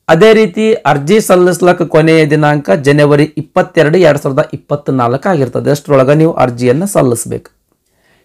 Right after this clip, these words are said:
ಈ ಅಡ್ಮಿನಿಸ್ಟ್ರೇಟಿವ್ ಆಫೀಸರ್ಸ್ ಒಳಗನೆ ವಿವಿಧ ರೀತಿಯ ಹುದ್ದೆಗಳ ಖಾಲಿ ಇರ್ತಕ್ಕಂಥದ್ದು. ಅದರಲ್ಲಿ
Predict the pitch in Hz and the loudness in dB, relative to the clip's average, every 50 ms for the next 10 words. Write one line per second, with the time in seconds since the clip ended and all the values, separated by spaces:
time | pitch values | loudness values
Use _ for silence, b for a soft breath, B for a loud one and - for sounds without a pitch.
0 | _ _ - 196 208 214 - - - 143 143 143 160 190 220 233 247 220 - - | _ _ 2 4 4 4 4 2 2 0 0 2 2 2 2 2 2 0 -2 -6
1 | 196 165 202 208 - - - 131 143 160 - - 214 202 202 208 196 175 - 185 | -4 -2 -2 -2 -2 0 0 2 2 2 2 0 0 0 2 0 0 0 2 2
2 | 160 151 135 135 143 180 214 247 254 - _ _ _ _ _ _ _ _ _ _ | 2 2 2 0 0 -2 -4 -6 -8 -14 _ _ _ _ _ _ _ _ _ _
3 | _ _ _ _ _ _ _ _ _ _ _ _ _ _ _ _ _ _ _ _ | _ _ _ _ _ _ _ _ _ _ _ _ _ _ _ _ _ _ _ _
4 | _ _ - 143 151 185 185 233 240 196 240 233 202 214 208 165 - 202 214 214 | _ _ -4 -2 0 2 2 2 4 4 4 4 4 2 -2 -2 -2 -2 0 0
5 | 196 185 170 156 185 180 180 185 185 160 147 151 156 151 _ _ _ _ _ _ | 0 -2 -2 -2 0 0 0 2 2 2 2 0 -2 -8 _ _ _ _ _ _
6 | _ _ - 156 143 143 151 151 147 139 123 - 143 135 - 143 135 131 - 135 | _ _ -4 -2 0 0 2 2 0 0 0 -2 -4 -2 -2 -4 -4 -4 -4 -6
7 | 135 143 180 247 247 _ _ _ _ _ _ _ _ _ _ _ _ _ - 151 | -6 -6 -8 -8 -10 _ _ _ _ _ _ _ _ _ _ _ _ _ 0 2
8 | 160 185 196 202 196 208 202 180 170 170 156 _ _ | 4 4 4 4 4 4 4 4 2 2 -2 _ _